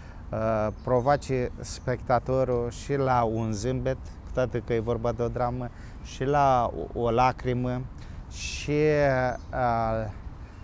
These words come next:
spectatorul după spectacol, uh, sper că, uh, așa și cum, uh, mi-au și transmis, uh,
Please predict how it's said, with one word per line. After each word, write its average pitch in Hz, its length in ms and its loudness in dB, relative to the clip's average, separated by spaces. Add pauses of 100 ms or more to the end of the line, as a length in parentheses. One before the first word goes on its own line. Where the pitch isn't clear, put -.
(420)
spectatorul 127 800 2
după 117 400 0
spectacol, 135 840 0
uh, 127 280 0 (440)
sper 131 440 2
că, 113 380 -2 (1200)
uh, 113 460 0
așa 123 320 2
și - 180 -4
cum, 120 320 -2
uh, 117 80 0 (360)
mi-au 123 160 2
și - 120 -6
transmis, 120 640 -2
uh, 107 440 0